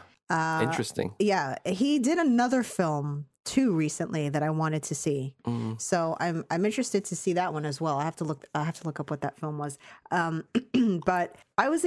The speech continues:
Speaker 1: I was excited for this because I, I really liked the, um, I liked the cinematography on it when I had seen the trailer. So I was, I was interested, and then I saw the cast, and I was like, "All right, well, how bad could that possibly be?" Honestly, um,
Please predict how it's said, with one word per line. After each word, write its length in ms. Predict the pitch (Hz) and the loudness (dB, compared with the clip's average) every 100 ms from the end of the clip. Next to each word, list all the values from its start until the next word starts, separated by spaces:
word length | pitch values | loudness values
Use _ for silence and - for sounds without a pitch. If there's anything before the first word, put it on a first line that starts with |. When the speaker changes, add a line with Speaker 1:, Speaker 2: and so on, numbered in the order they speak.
| 330 | 2
Speaker 1:
I 120 | 240 | 2
was 180 | 254 262 | 2 0
excited 440 | 247 - 226 226 220 | -2 2 2 2 -2
for 160 | - | -4
this 300 | 208 208 202 | 0 0 0
because 340 | - 185 196 180 | -6 -2 0 0
I, 160 | 180 - | 0 0
I 80 | 180 | 0
really 380 | 175 196 196 | 2 2 2
liked 480 | 175 170 165 - - | 2 2 0 -4 -6
the, 560 | 180 170 165 160 165 - | -2 0 2 0 -2 -4
um, 440 | - 160 165 175 - - | -6 -4 -4 -8 -8 -4
I 120 | 175 | -2
liked 320 | 170 175 - | 0 -2 -6
the 60 | 170 | -6
cinematography 760 | 175 165 160 160 156 160 170 | -4 -4 -2 -2 -2 -4 -2
on 80 | 156 | -4
it 80 | 160 | -4
when 160 | 151 151 | -4 -4
I 40 | |
had 180 | 160 151 | -4 -4
seen 180 | 165 151 | -6 -6
the 60 | |
trailer. 420 | 139 160 165 175 | -6 -4 -2 -2
So 220 | 196 - 151 | -2 -4 -4
I 120 | 143 | -4
was, 420 | 165 147 - - _ | -6 -10 -12 -16 _
I 80 | 160 | -6
was 140 | 156 | -4
interested, 380 | 165 - - 165 | -4 -6 -4 -2
and 120 | 156 160 | 0 -2
then 140 | 160 | -2
I 80 | 156 | -4
saw 160 | 151 151 | -2 -4
the 100 | 147 | -2
cast, 400 | 196 190 196 - | 0 0 -2 -2
and 80 | 165 | -2
I 40 | |
was 100 | 156 | -2
like, 120 | 156 - | -4 0
"All 80 | 165 | -2
right, 120 | 147 | 0
well, 120 | 151 | -2
how 140 | 165 170 | 0 0
bad 320 | 151 147 151 | 0 -2 -2
could 100 | 156 | -4
that 120 | 147 | -4
possibly 400 | - 151 151 147 | -2 -4 -4 -8
be?" 400 | 131 170 147 156 _ | -2 0 0 -6 _
Honestly, 440 | 185 151 131 135 - _ _ - | -6 -6 -4 -8 -8 _ _ -2
um, 460 | 175 170 160 156 | 0 0 -2 -6